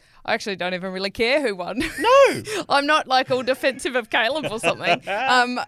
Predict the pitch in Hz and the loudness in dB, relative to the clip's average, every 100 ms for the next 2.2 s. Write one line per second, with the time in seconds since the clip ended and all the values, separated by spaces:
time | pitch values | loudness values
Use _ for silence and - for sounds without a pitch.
0 | - 247 214 175 208 202 185 196 196 190 | -8 -4 -4 -4 -4 -2 -2 -2 -2 -4
1 | 180 233 220 196 254 - 269 - - 330 | -4 -2 0 2 0 0 -2 -2 -4 -6
2 | 254 - | -6 -8